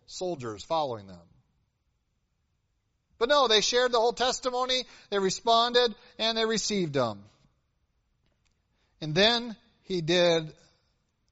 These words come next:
something pretty incredible. It says in verse twenty-eight, remember, this is where he was sent from with papers to arrest people in Damascus.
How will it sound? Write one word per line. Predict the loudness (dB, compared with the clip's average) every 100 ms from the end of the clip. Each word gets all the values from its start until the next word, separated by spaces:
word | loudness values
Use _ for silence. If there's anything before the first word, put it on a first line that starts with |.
| _
something | -10 -4 -4 -2 -6 -6 -16 _
pretty | -6 -6
incredible. | -4 0 0 0 0 -2 -6 _ _ _ _ _ _ _ _ _ _ _ _ _ _ _ -10
It |
says | -2 -2
in | 0
verse | -4
twenty-eight, | -4 -6 -2 0 0 -2 _ _ _ _ _
remember, | -8 -4 -4
this | -4 -6
is | -8 -10 -8
where | -6 -6
he | -6
was | -6 -4
sent | -4 -4 -6
from | -4 0 0 -2 -10 -18 _ _ _ _ -12
with | -10 -12 -8
papers | -4 -4 -4 -8 -8
to | -8
arrest | -4 -4 -4
people | -10 -10 -8 -10
in | -8
Damascus. | -6 -6 -6 -8 -10 -10